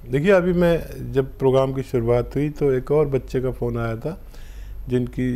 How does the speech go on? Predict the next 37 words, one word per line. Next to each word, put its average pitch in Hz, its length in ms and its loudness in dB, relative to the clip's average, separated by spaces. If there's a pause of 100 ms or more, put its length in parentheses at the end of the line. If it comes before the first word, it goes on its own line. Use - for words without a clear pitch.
(140)
उम्र 127 280 -2 (440)
चौदह 113 320 0
साल 98 320 -4
थी, 110 200 -6 (140)
आपकी 117 260 -4
बीस 110 300 -6
साल 104 220 -2
है। 110 80 -6 (120)
बीस 135 180 -4
बाईस 139 340 0
साल 120 300 -2 (100)
तक 156 180 -4 (680)
ये 127 220 0
परेशान 123 520 0
करते - 340 -2
हैं 107 100 2
मुहासे, 104 480 -2
और 113 240 -2 (160)
लड़कियों 127 440 -2
को 147 120 -2
बहुत 110 380 -6
परेशानी 110 460 -4
होती 104 300 -6
है। 95 120 -10 (760)
तो 117 380 0 (520)
कोई 143 180 2
बात 139 280 2
नहीं, 151 180 -4 (320)
आसानी 120 340 -2
से 110 140 -10 (100)
ठीक 110 160 -6
भी 123 140 -4
हो 131 160 0
सकते 127 380 0
हैं 123 80 2
आप। 123 120 0
आ, - 840 -10